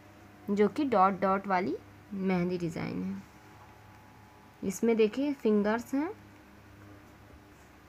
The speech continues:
आप ये दो finger को लेके चलिए और हल्की हल्की सी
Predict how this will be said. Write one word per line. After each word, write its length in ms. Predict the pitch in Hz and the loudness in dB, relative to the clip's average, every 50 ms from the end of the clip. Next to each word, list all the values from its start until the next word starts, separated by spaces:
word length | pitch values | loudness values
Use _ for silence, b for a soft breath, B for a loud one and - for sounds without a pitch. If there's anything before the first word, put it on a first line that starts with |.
| - - - - - - - - - - - - B B B B B B B - | -20 -20 -20 -20 -20 -20 -20 -20 -20 -20 -20 -20 B B B B B B B 0
आप 240 | 185 190 196 202 220 | 2 2 2 4 2
ये 60 | 220 | 2
दो 120 | 214 208 220 | 2 2 0
finger 380 | 214 - 220 214 220 220 214 214 | 2 2 2 2 4 2 0 0
को 100 | 214 233 | 0 0
लेके 280 | 220 208 202 208 220 | 0 0 0 0 -2
चलिए 460 | 214 - 214 208 202 214 240 285 359 440 - - - - - - - - - - - - - - - - - - - - - - - - - - - - - - - - - - - - - - - - - - - - - - - - - - - - - - - - - - - - - - - - - - | -4 -2 -2 -2 0 0 -2 -2 -4 -6 -12 -18 -20 -20 -20 -20 -20 -20 -20 -20 -20 -20 -20 -20 -20 -20 -20 -20 -20 -20 -20 -20 -20 -20 -20 -20 -20 -20 -20 -20 -20 -20 -20 -20 -20 -20 -20 -20 -20 -20 -20 -20 -20 -20 -20 -20 -20 -20 -20 -20 -20 -20 -20 -20 -20 -20 -20 -20 -20 -20 -20 -20 -20 -20 -12 -6
और 120 | 185 190 | -4 -2
हल्की 380 | 190 196 196 190 190 190 214 214 | 0 0 0 0 -2 0 0 0
हल्की 260 | 208 202 190 - 214 | 0 0 -2 -4 -6
सी 200 | 208 - 277 320 | -6 -4 -4 -6